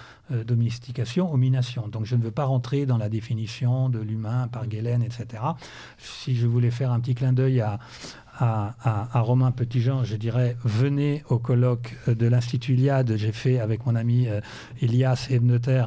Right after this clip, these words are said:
une vidéo pour expliquer la conception de l'homme d'Arnold Gehlen et donc de comment fonctionnait ce premier chasseur-cueilleur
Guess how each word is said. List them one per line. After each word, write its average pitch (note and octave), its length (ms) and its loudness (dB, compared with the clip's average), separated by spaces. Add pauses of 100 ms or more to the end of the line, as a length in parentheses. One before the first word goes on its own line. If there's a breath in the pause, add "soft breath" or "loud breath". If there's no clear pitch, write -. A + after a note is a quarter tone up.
une A#2 200 4
vidéo C3 440 2
pour B2 180 -4
expliquer A#2 400 -2
la G#2 100 -2
conception A2 400 -4
de A2 100 0
l'homme A2+ 180 0
d'Arnold G2+ 340 -4
Gehlen G#2+ 300 -2
et G2+ 220 -10
donc G#2 340 -6
de G#2+ 220 -10
comment A2+ 280 -4
fonctionnait G#2+ 460 -10
ce - 120 -12
premier G#2+ 280 -10
chasseur-cueilleur E3 600 -2